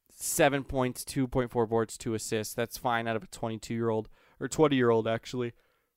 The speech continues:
You're not shooting the ball well, excuse me. Twenty-eight percent from beyond the arc, forty-four percent from the field.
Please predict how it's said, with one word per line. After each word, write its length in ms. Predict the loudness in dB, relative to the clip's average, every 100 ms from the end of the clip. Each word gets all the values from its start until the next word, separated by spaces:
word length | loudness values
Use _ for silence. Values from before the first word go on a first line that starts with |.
| _ _ _
You're 100 | 2
not 140 | 2
shooting 220 | 4 4 6
the 60 |
ball 260 | 10 12 12
well, 220 | 10 6
excuse 400 | 2 -4 -4 -2
me. 120 | -4
Twenty-eight 420 | -2 2 6 6
percent 280 | 4 -2 -2
from 140 | 0 2
beyond 220 | 2 4
the 60 |
arc, 160 | 2 2
forty-four 400 | 0 0 2 0
percent 260 | 0 -8 -6
from 140 | -8
the 60 | -6
field. 340 | 2 2 2